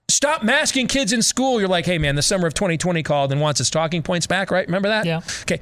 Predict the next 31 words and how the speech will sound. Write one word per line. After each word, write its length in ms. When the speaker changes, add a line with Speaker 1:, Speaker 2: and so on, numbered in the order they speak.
Speaker 1:
No 220
more 220
raucous 420
school 240
board 240
meetings. 500
No 200
more 420
hot 380
moms, 680
hot 200
mama 280
bears, 640
dropping 500
trow, 760
dropping 400
a 60
deuce 380
on 160
school 260
boards 380
with 100
a, 40
a 100
viral 540
speech 480
while 200
wearing 240
a 60
mask. 460
Nope. 320